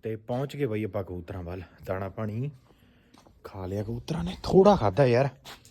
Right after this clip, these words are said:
ਮੈਂ ਤੁਹਾਨੂੰ ਦੱਸਿਆ ਨਾ, ਪਹਿਲਾਂ ਬਿੱਲੀ ਨੇ ਡਰਾ ਤੇ ਇਹ, ਮੁੜ ਕੇ ਬਾਹਰ ਹੀ ਨਿਕਲੇ ਵਿਚਾਰੇ। ਹੁਣ ਅੰਦਰ ਟਰੇਆਂ ਅੱਜ ਰੱਖਣੀਆਂ ਨਹੀਂ ਹੈਗੀਆਂ। ਕਿਵੇਂ ਬੈਠੇ ਆ ਡਰੇ। ਸਾਰੇ ਉੱਪਰ ਹੀ ਬੈਠਦੇ ਆ ਤਕਰੀਬਨ ਹੁਣ ਦਾ, ਦੇਖ ਲਓ।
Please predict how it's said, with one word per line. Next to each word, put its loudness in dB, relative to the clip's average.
ਮੈਂ -4
ਤੁਹਾਨੂੰ -2
ਦੱਸਿਆ -2
ਨਾ, 4
ਪਹਿਲਾਂ 2
ਬਿੱਲੀ 2
ਨੇ 4
ਡਰਾ -2
ਤੇ -4
ਇਹ, -6
ਮੁੜ 0
ਕੇ 2
ਬਾਹਰ 6
ਹੀ 8
ਨਿਕਲੇ 2
ਵਿਚਾਰੇ। -2
ਹੁਣ -4
ਅੰਦਰ 6
ਟਰੇਆਂ 4
ਅੱਜ 4
ਰੱਖਣੀਆਂ 2
ਨਹੀਂ 0
ਹੈਗੀਆਂ। 0
ਕਿਵੇਂ -4
ਬੈਠੇ -4
ਆ -2
ਡਰੇ। -2
ਸਾਰੇ -2
ਉੱਪਰ 2
ਹੀ 4
ਬੈਠਦੇ -2
ਆ -4
ਤਕਰੀਬਨ -6
ਹੁਣ -10
ਦਾ, -8
ਦੇਖ -8
ਲਓ। -8